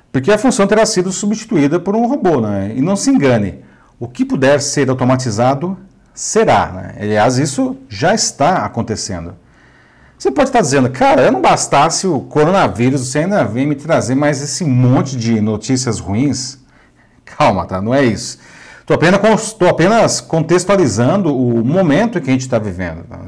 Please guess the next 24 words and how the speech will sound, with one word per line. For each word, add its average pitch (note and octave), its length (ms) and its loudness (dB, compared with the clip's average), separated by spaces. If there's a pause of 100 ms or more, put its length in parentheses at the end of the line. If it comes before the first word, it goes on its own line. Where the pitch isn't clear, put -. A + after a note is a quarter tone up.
(120)
Nem C#3+ 160 -2
tudo F#3+ 460 0
está G#2 240 -2
perdido. F2+ 560 -6 (880)
Sim, - 160 -2
é C3+ 100 2
verdade, A#2 540 2
simplesmente B2 600 -2 (320)
não E3 160 0
existe C3 540 0
emprego F3 500 2
pra A#2+ 140 -2
todo A#2+ 160 -4
mundo, G#2 260 -2
pelo A#2+ 160 -2
menos D3 200 0
não C#3+ 300 2
um F3+ 60 0
emprego C#3 480 0
formal, G#2+ 760 0
tá? F2+ 160 -14 (460)
Isso - 180 -20
não B2 100 -8
tem. B2+ 360 -2